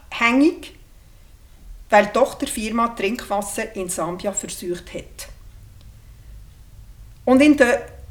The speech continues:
Europäischen Union geht es auch vorwärts jetzt mit den Regelungen von internationalen Konzernen.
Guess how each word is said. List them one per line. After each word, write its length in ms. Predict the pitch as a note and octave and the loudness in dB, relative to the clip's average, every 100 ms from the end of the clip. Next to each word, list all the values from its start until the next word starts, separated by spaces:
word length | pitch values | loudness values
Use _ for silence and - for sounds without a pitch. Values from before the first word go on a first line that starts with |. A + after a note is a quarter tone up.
| - - | -10 2
Europäischen 920 | A#3+ B3+ A3+ G3+ A#3 D#4+ - D#4 G#3+ | 6 6 4 2 2 2 4 4 4
Union 580 | F#3+ G3 G#3 C4+ D4 C4+ - - - | 2 2 4 4 2 -2 -12 -20 -4
geht 300 | G#3 G3+ F3+ | -2 0 -2
es 220 | - - | -6 0
auch 240 | A#3 C4+ | 6 8
vorwärts 580 | C4+ A3+ A#3 A#3 E3+ - | 8 2 2 2 2 0
jetzt 240 | F3 D#3 | -4 -4
mit 220 | G3+ F3+ G3+ | -6 -4 0
den 120 | F#3+ | 4
Regelungen 480 | F#3 F#3 F3+ E3+ D#3 | 4 4 -4 -4 -4
von 200 | F#3+ F3 | -2 -2
internationalen 760 | E3+ F#3 E3+ F#3+ F3+ D#3+ E3+ | -4 -4 -4 -4 -2 -2 -4
Konzernen. 640 | E3 F3 E3+ - C3 B2+ | -6 -8 -6 -6 -6 -10